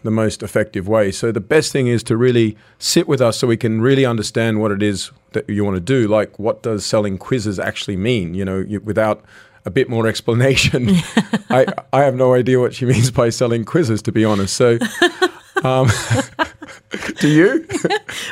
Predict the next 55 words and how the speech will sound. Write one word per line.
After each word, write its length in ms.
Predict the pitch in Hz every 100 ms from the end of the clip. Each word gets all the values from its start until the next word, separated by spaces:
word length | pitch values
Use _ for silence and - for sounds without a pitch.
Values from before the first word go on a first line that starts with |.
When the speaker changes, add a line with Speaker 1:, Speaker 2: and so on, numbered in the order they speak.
| -
Speaker 2:
Well, 160 | 349
I 120 | 381 370
presume, 340 | 349 320 381 - -
<laughs> 300 | 1047 - - - - - - - - - -
I 80 | 392
presume 420 | 359 320 359 370
it's 180 | 302 208
like, 320 | 220 202 -
you 420 | 165 175 - 220
know, 160 | 214 180
you 200 | 180 185
go 280 | 185 175 175
to, 520 | 170 185 170 170 170 - - -
you 100 | 196
go 140 | 185 185
to 140 | -
an 40 | 175
establishment 600 | 175 180 180 180 - 175
here 120 | 190
and 180 | 175 175
they 80 | 170
have, 300 | 170 165 170
um, 440 | 160 160 165 165 160 - - -
the 220 | - -
qui-, 320 | - - 208 -
quiz 340 | - 190 185
teams, 460 | - 185 180 180 175
and 120 | 160
you, 80 | 160
you 260 | 160 117
know, 120 | 180 156
you 160 | 151
go 200 | 147 160
to 160 | 160 -
a 40 |
bar 180 | 170 196
or 20 |
Speaker 1:
Like 80 | 185
a, 0 |
Speaker 2:
something, 540 | - 117 143 180 175
Speaker 1:
at 0 |
Speaker 2:
a 140 | 117 104
Speaker 1:
a 20 |
Speaker 2:
pub 140 | 104
Speaker 1:
pub? 140 | 120 131
Speaker 2:
quiz. 260 | 165 156 208
Yeah, 100 | 139
yeah, 60 |
Speaker 1:
Yeah. 140 | - -
Speaker 2:
yeah. 160 | - -
Yeah, 160 | 269 226
I 40 | 185
presume 320 | 226 277 240
it's 140 | -
that. 280 | 214 180